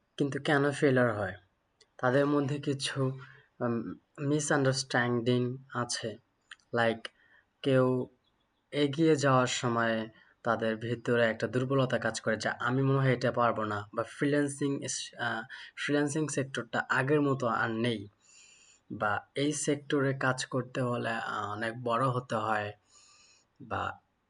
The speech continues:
এরকম অনেক কিছু আছে। দুর্বলতা হচ্ছে কনসিস্টেন্সি থাকতে হয়। কিন্তু দুর্বলতা হচ্ছে আমাদের চিন্তা ভাবনা,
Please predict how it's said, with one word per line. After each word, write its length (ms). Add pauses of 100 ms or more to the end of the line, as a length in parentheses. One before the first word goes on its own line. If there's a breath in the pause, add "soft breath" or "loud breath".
(140)
এরকম 460
অনেক 260
কিছু 320
আছে। 300
দুর্বলতা 680
হচ্ছে 540 (160)
কনসিস্টেন্সি 760
থাকতে 360
হয়। 280 (440 loud breath)
কিন্তু 260
দুর্বলতা 500
হচ্ছে 540 (520 loud breath)
আমাদের 400
চিন্তা 340
ভাবনা, 600